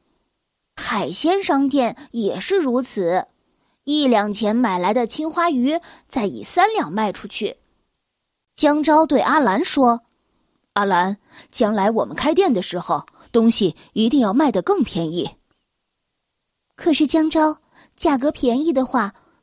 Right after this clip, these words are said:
客人自然会多，但是什么时候才能攒够钱成为富人呢？”“你说，我们把几个货物捆绑在一起卖，这样怎么样？”“这个想法不错，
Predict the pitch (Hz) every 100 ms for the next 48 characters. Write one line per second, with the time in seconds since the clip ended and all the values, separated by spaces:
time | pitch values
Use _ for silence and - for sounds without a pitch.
0 | _ - 370 339 381 415 294 214 240 233
1 | 214 254 262 - _ _ _ _ - 381
2 | 381 370 311 330 - 285 269 294 254 -
3 | - - - - 311 285 294 226 214 254
4 | - 254 226 294 - 285 330 339 440 392
5 | 254 185 185 180 - _ _ _ _ _
6 | _ _ _ _ _ _ _ _ _ 226
7 | 208 - 269 254 254 - _ _ _ _
8 | 240 208 196 185 - - - 190 330 262
9 | 196 170 - - 214 349 277 196 196 226
10 | - 175 196 180 - - _ _ - 427
11 | 349 208 147 190 156 - _ _ _ _
12 | _ _ _ _ 370 294 285 277 339 214
13 | - 240 - 381 247 -